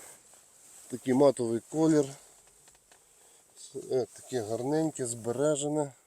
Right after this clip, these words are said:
Потолочок теж весь файний, чистенький. Важіль К П П,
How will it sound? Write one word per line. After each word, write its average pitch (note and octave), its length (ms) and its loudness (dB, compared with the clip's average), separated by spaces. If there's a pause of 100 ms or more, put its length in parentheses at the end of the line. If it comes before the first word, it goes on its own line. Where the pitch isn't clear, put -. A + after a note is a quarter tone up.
(120)
Потолочок A2 560 -6
теж D#3+ 320 0
весь D#3 300 -2 (880)
файний, C#3 360 4
чистенький. C3+ 680 0 (180)
Важіль A#2 340 2
К A2 140 -2
П B2 140 -6
П, D#3+ 320 2